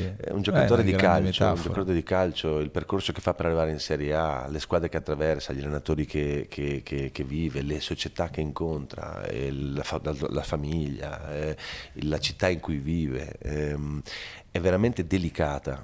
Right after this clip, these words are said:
Speaker 1: eh, la questione di una carriera che voglia porsi a quei livelli, no? Ehm, e Sanremo era il momento giusto quello, e avevo accumulato una serie di canzoni e di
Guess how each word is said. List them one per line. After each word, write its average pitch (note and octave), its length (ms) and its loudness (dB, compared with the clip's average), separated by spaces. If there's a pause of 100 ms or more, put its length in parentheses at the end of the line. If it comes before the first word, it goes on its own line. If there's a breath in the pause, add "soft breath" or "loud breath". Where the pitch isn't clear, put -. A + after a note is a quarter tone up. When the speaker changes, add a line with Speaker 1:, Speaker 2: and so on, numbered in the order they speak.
(160)
Speaker 1:
eh, C#2 240 -4
la C#2 140 -4
questione D2+ 340 -2
di C#2+ 80 -2
una C#2+ 140 -2
carriera C#2+ 480 -2
che D#2 100 0
voglia D2+ 420 2 (240)
porsi D2+ 560 0 (200)
a - 120 -6
quei D2+ 220 -8
livelli, C2+ 460 -12
no? F2 200 -6 (640 loud breath)
Ehm, D2+ 1400 2
e E2 200 0
Sanremo G#2+ 800 2
era E2 200 -2
il D#2+ 40 -2
momento C#2 340 -4
giusto A#1+ 320 -6
quello, - 440 -8
e C#2 1120 -2
avevo D2 460 0
accumulato D#2+ 800 -2 (120)
una C#2+ 180 -2
serie D2+ 280 0
di D2 100 -4
canzoni D2 760 0
e C#2 100 -6
di C#2 440 -2